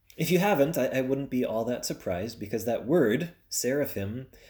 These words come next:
only occurs twice in the entire Bible, and both are in the passage that we just read from Isaiah chapter six.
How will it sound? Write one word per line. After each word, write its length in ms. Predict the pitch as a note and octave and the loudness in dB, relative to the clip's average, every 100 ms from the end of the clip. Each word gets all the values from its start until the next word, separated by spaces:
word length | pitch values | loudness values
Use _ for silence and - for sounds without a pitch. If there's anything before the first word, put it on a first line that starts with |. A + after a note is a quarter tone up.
| - A#2+ | -10 -4
only 260 | D3 D#3+ | 0 0
occurs 400 | D3+ C3 B2 - | 0 0 0 -2
twice 840 | - - D3+ A2+ G2 - - - - | -10 -10 -6 -4 -2 0 0 -4 -10
in 200 | A#2+ A2+ | -8 -6
the 180 | A#2 A2 | -6 -6
entire 540 | A2 G#2 - C#3 D3+ | -6 -8 -2 0 0
Bible, 520 | - G2 G2 G2 G2+ - - - _ - | 0 -2 -2 -4 -6 -8 -18 -20 _ -8
and 380 | C3 B2 - | -6 -8 -4
both 580 | - - A#2 - - - - _ _ _ - | 0 2 2 0 -6 -12 -16 _ _ _ -6
are 140 | B2 | -2
in 80 | B2+ | -2
the 80 | A#2+ | -2
passage 540 | - A#2+ - G#2+ F#2+ | -4 -4 -4 -4 -6
that 240 | - G2+ - | -8 -8 -8
we 100 | G#2+ | -8
just 400 | F#2+ A2 G#2+ - | -4 0 0 4
read 340 | C#3+ D#2 - | 4 4 -4
from 240 | - F2 F2 | -8 -6 -6
Isaiah 360 | F2+ F2 F2 | -6 -6 -8
chapter 320 | - D#2+ - | -10 -12 -12
six. 500 | - - - - - | -10 -10 -12 -14 -16